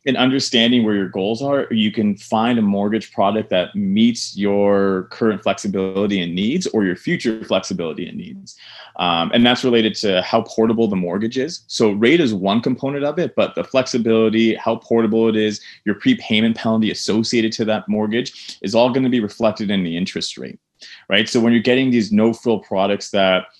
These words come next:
have bare bone flexibility, you're gonna see those lower interest rates. But as you start seeing that couple differences in, in interest rate,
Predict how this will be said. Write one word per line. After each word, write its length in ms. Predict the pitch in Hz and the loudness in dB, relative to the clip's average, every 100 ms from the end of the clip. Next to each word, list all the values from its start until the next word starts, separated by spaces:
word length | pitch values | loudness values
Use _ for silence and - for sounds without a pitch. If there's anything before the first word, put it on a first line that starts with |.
| _ - | _ -14
have 340 | - 113 98 | -2 0 0
bare 200 | 107 107 | 0 0
bone 340 | 98 101 104 101 | 0 -2 -2 -2
flexibility, 840 | 101 95 101 92 98 117 139 170 - | -4 -4 -6 -4 -2 -2 -2 -4 -4
you're 100 | 107 | 0
gonna 160 | 127 | 0
see 300 | 117 - 120 | 0 2 2
those 240 | 120 110 101 | 4 0 0
lower 300 | 104 101 92 | -2 0 0
interest 420 | 98 - - - | -2 -4 -8 -8
rates. 300 | 76 64 - - - - | -12 -12 -18 -20 -20 -12
But 380 | 110 143 120 110 | 0 4 4 4
as 160 | 113 | 2
you 60 | 113 | 0
start 300 | - 139 - | 0 -2 -2
seeing 500 | - 156 147 113 107 | -4 -2 2 2 4
that 260 | 104 101 - - _ _ - _ _ - - | 2 0 -2 -18 _ _ -20 _ _ -20 -4
couple 800 | 143 135 139 131 123 120 117 - | 0 2 2 2 2 2 0 -4
differences 640 | 117 123 120 120 123 110 | -2 -2 0 0 0 0
in, 200 | 110 104 104 | 0 0 0
in 140 | 107 | 2
interest 460 | 113 135 135 - 113 | 0 0 -4 -4 -4
rate, 360 | 107 95 - | -2 -2 -4